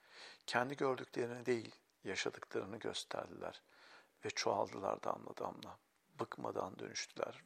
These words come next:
ve güzelleştiler. Onlar güzelleştikçe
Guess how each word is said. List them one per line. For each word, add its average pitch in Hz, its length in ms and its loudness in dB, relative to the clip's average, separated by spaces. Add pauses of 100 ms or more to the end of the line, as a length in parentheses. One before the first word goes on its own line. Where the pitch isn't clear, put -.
ve 95 60 2
güzelleştiler. - 1000 -6 (840)
Onlar 135 340 6
güzelleştikçe 120 1040 4